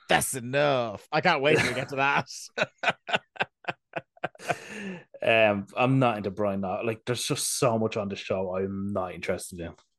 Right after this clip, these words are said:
Speaker 1: Yeah, yeah. Ah, yeah.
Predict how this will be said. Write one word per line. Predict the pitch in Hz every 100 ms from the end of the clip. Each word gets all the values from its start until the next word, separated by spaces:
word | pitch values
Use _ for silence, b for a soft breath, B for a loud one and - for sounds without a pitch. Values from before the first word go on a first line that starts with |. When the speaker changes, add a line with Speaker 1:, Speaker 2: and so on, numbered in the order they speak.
| _
Speaker 1:
Yeah, | 80 57 _ _ _
yeah. | 62 50 _ _ _ _ _ _ _ _ _ _ _ _ _ _ _ _ _ _ _ -
Ah, | 147 151 143 123 98 92 87 76 -
yeah. | 95 78